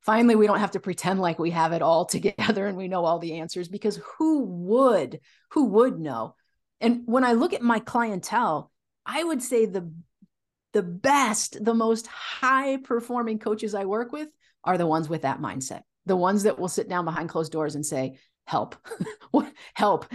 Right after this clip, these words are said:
help me understand this, help me figure this out." The ones that struggle are the ones that have that front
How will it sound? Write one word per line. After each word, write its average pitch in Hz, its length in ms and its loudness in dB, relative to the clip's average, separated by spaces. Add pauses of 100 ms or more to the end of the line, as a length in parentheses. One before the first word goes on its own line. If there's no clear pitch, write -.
help 214 200 2
me 240 120 6
understand 214 540 2
this, 214 160 2
help 208 140 0
me 208 120 -2
figure 190 280 -4
this 170 200 -8
out." 180 340 -2 (320)
The 190 100 4
ones 233 260 6
that 262 120 -2
struggle 240 500 -2
are 185 80 -6
the 180 120 -4
ones 185 240 -2
that 180 80 -2
have 190 260 -2
that - 180 -2
front - 680 -2